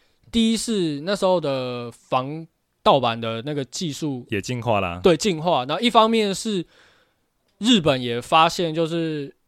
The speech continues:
Speaker 1: 台湾的电玩产业其实蛮蓬勃的，就是玩游戏的人其实蛮多，
Speaker 2: 嗯。
Speaker 1: 所以他们也不得不去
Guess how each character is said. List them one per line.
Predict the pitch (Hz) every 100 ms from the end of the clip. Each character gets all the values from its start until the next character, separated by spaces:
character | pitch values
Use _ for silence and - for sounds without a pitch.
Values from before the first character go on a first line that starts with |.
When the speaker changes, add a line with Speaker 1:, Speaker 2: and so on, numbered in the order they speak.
| _
Speaker 1:
台 | - 156
湾 | 185 190
的 | 175
电 | - 185
玩 | 139 135 139 - _ _ -
产 | - 117
业 | 160 151
其 | - 139
实 | 139
蛮 | 117
蓬 | 120 131 123
勃 | 113 110
的， | 107 101 _ _ _ _ _
就 | 175
是 | 202 190 -
玩 | 156 160
游 | 165
戏 | - 170
的 | 139
人 | 131
其 | - 135
实 | 131 131 131
蛮 | 127 135 131
多， | 175 175
Speaker 2:
嗯。 | 170 _ _
Speaker 1:
所 | -
以 | 208
他 | 226
们 | 185 165
也 | 139
不 | 220
得 | 185
不 | 151 165
去 | 202 185